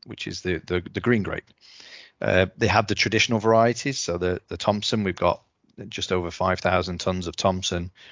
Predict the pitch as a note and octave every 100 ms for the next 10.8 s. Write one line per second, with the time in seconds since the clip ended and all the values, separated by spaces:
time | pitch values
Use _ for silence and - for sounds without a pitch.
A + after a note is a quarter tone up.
0 | - - - A#2 A#2+ A2+ A#2+ B2 - _
1 | _ G#2+ G#2+ G2 - G#2 G#2+ G2+ - G2
2 | F#2 - - G#2 G#2+ G#2 G2+ G2+ G#2 G2+
3 | G#2+ G#2+ _ - - - - F#2 F2+ F2+
4 | F2 E2+ E2+ _ _ - F#2+ F#2 _ F#2+
5 | F#2+ F#2 F2+ - G#2+ G2 F#2+ G2 F#2+ G2
6 | F#2+ G2 - A2+ A2+ G#2+ - A2+ A#2 A#2
7 | - _ _ - - - - G#2 G2 F#2+
8 | F2+ - F2+ F2+ G#2 G#2+ - - E2+ F2
9 | E2 E2+ - G2+ - F#2 F#2+ - D#2+ E2+
10 | A#2 C3 - - - - D#2 -